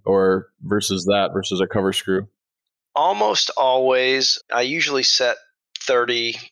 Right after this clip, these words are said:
Speaker 2: newton centimeters as my kind of cutoff, you know, sometimes twenty-five, thirty, somewhere in that general range. If I'm hitting that torque, I feel comfortable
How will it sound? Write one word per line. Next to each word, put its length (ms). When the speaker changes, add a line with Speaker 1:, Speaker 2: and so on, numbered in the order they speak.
Speaker 2:
newton 280
centimeters 720
as 140
my 440
kind 220
of 60
cutoff, 600
you 80
know, 100
sometimes 540
twenty-five, 640
thirty, 300
somewhere 320
in 80
that 160
general 260
range. 300
If 80
I'm 140
hitting 200
that 240
torque, 380
I 100
feel 180
comfortable 680